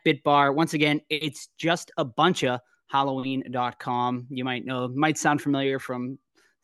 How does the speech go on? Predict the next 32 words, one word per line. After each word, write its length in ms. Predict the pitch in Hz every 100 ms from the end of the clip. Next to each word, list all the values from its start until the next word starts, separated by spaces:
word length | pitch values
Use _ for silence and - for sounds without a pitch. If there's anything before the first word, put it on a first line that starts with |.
| _ _
you 100 | 139
know, 100 | 120
something 320 | 117 131 127
that, 220 | 127 123 -
a 80 |
movie 220 | 135 135 131
that 120 | 123
came 180 | 139 127
out 160 | 123
a, 80 | 127 - - -
a 80 | 143
few 180 | - 139
years 220 | 127 117
back, 320 | 131 123 - - - -
but, 160 | 165 160
uh, 120 | 165
it's 200 | 180 165
just 260 | - 185 180
a 40 |
bunch 320 | 147 165 185 180
of 120 | 151
Halloween 520 | 160 160 156 156 156 135
dot 300 | 147 147 -
com. 400 | 143 139 139 135 _ _
That's 180 | 143 143
where 60 | 147
you 40 |
can 60 | 143
get 180 | 139 -
tickets 300 | 156 139 -
for 180 | 131 - -
everything. 720 | 180 175 185 180 175 175 175